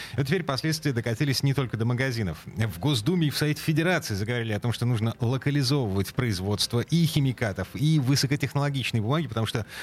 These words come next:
у нас впереди проблемы даже, м, с упаковкой молока и соков в тетрапаке.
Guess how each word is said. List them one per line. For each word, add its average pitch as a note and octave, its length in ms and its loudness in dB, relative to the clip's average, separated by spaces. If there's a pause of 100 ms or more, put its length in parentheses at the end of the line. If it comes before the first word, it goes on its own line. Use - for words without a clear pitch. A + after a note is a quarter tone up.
у C3 60 -2
нас C#3 160 2
впереди C#3+ 280 0
проблемы C#3 380 -2
даже, B2 340 0
м, A#2+ 200 2
с - 120 0
упаковкой C#3 480 -2
молока C3 420 0
и - 140 -2
соков D#3+ 420 0
в - 60 -18
тетрапаке. D3 800 -4